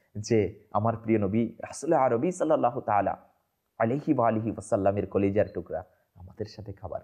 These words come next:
খেয়ে নিলেন। আর ইনিও তাদের দিল জয়ের জন্য, তাদের মনতুষ্টির জন্য তাদেরকে দাওয়াত পেশ করলেন এবং উত্তম খাবার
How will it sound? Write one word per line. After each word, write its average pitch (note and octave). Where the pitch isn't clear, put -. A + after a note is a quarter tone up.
খেয়ে C3+
নিলেন। -
আর C3+
ইনিও F3+
তাদের D3
দিল D3+
জয়ের A2+
জন্য, F2+
তাদের D#3
মনতুষ্টির D#3+
জন্য G#2+
তাদেরকে G#2+
দাওয়াত F2
পেশ F#2+
করলেন E2+
এবং C#3
উত্তম C#3+
খাবার B2+